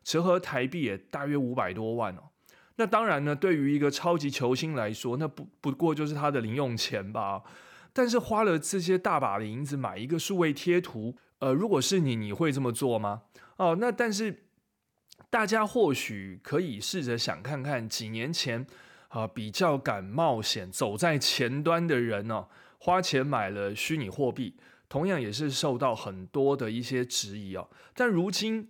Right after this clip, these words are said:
我们回头来看这个比特币，现在的市值哦，已经不可同日而语了，对吧？那科瑞这一次呢，花大钱买的这个虚拟头像贴图，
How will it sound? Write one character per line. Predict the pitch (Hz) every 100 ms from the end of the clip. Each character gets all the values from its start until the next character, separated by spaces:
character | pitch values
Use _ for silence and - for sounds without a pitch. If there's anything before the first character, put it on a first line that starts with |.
| _
我 | 131
们 | 117 127
回 | 143
头 | 143 139
来 | 131
看 | 139 170 156 135
这 | 147
个 | 131 117
比 | 107 95
特 | 147 127
币， | 127 104 - - -
现 | 214 180
在 | 185 156
的 |
市 | 143 - 196
值 | 127 113 110
哦， | 110 92 - _ _
已 | 110 104
经 | - 160 165 151 _
不 | 147
可 | - 120 101
同 | - 120 147
日 | 127
而 | 104 117
语 | 98
了， | 90 92
对 | 113
吧？ | 92 - _ _ - _ _ -
那 | 247
科 | - - 269
瑞 | 277 240
这 | 160 214
一 | 170
次 | 147 - - 175 131
呢， | 120 120 120
花 | - 165 160
大 | 175 131
钱 | - - 113
买 | 131 117 90
的 | 95
这 | 107 147
个 | 123
虚 | - - 170
拟 | 143 92 90 92
头 | - -
像 | 131 165
贴 | 135 160 165
图， | 117 101